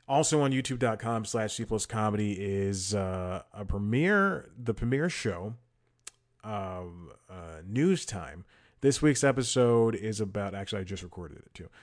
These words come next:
This week's episode is about the Golden Globes and, uh, what happened this, this, uh, ceremony. Let me tell ya,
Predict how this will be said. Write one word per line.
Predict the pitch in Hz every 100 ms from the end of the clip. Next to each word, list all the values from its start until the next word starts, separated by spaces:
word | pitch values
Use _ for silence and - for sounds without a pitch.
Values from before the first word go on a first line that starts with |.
| - -
This | 123
week's | 143 123
episode | 117 113 - 110 107 104 101
is | 104 104 98 98 95 92 87 _
about | 104 101 95
the | 98
Golden | 95 107 107
Globes | 107 120 143 202 185 - _ _ _ _ _ _ _ _ - _ _
and, | 117 110 107 104 101
uh, | 101 101 98 101 95
what | 95 95 127 180
happened | - 135 156 - 107 82 - - _ _ -
this, | 101 92 - - _ _ _ _ _
this, | 104 104 104 - -
uh, | 95
ceremony. | 87 - 113 92 85 127 107 _ _ -
Let | 101
me | 113
tell | 110 143
ya, | 160